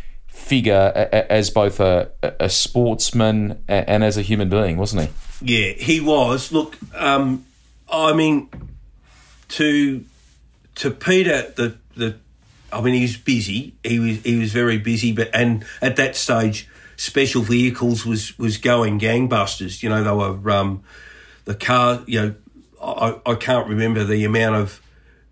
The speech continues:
Speaker 2: cars that were being produced down the road from the donor cars, from Holden, but it was going gangbusters. He, he used to come up to the race team probably on average wa-, once or twice a week.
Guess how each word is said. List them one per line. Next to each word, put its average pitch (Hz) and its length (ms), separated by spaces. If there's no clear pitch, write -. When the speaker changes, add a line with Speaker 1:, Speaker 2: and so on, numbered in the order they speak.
Speaker 2:
cars 117 440
that 113 120
were 107 160
being 107 320
produced 104 560
down 107 240
the 98 60
road 113 680
from 104 220
the 101 80
donor 104 400
cars, 123 360
from 107 200
Holden, 117 480
but 110 120
it 110 100
was 107 240
going 131 320
gangbusters. 117 640
He, 143 260
he 175 160
used 202 240
to 123 80
come 143 160
up 139 180
to 131 120
the 120 260
race 123 360
team 131 440
probably 127 680
on 120 200
average 117 600
wa-, 123 460
once 135 340
or 117 80
twice 127 440
a 123 60
week. 156 400